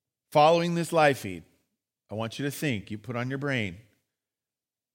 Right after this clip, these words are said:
why would it be funny that they consecrate a fast after the locusts come in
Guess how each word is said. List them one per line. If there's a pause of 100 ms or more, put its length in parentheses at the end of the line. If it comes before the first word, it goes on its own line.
(760)
why
would
it
be
funny (380)
that
they
consecrate
a
fast (480)
after
the
locusts
come
in